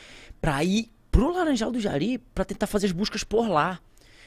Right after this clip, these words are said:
Porque eles tinham recebido a informação, já depois de muito tempo,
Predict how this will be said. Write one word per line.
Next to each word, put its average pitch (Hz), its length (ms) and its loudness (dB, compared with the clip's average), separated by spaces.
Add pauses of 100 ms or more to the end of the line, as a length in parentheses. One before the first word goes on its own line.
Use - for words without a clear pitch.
Porque - 160 -6
eles 208 120 2
tinham 202 100 0
recebido 185 320 -4
a - 40 0
informação, 190 640 0
já 175 100 -2
depois 185 280 -2
de 185 60 -4
muito 175 400 -2
tempo, 190 540 0